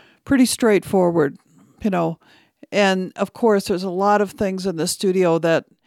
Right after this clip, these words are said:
are more emotional than driving a car. <laughs> You know, there's a lot of, there's a lot of ups and downs that we struggle with. Um,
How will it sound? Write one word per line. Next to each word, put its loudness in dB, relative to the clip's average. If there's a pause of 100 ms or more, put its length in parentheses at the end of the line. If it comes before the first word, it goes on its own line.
(680)
are 4
more 6
emotional 0
than -4
driving -2
a -14
car. -2
<laughs> -20
You -2
know, 0 (300)
there's 4
a 0
lot 2
of, 0 (360)
there's 4
a 0
lot 4
of 2
ups 0
and -4
downs 2
that -4
we -2
struggle -2
with. 2 (640)
Um, -2